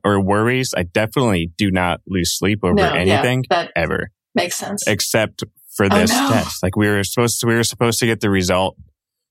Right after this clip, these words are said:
Speaker 1: results mid-January, which is about the time we recorded our last episode, and we didn't have him yet. Um, and around that time, I think I was checking my email, like, seventy-five times an hour.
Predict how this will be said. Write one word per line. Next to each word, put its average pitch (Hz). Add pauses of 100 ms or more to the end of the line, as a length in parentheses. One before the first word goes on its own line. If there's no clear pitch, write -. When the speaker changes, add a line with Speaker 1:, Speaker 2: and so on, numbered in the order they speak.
(160)
Speaker 1:
results 95
mid-January, 87 (200)
which 85
is 87
about 87
the -
time 90
we 87
recorded 87
our 82
last 101
episode, 80
and 80
we 82
didn't 80
have 98
him 82
yet. 78 (600)
Um, 80
and 87 (840)
around 113
that 101
time, 95 (320)
I -
think 104
I 104
was 95
checking 98
my 85
email, 90 (1080)
like, 90
seventy-five 92
times 82
an 82
hour. 64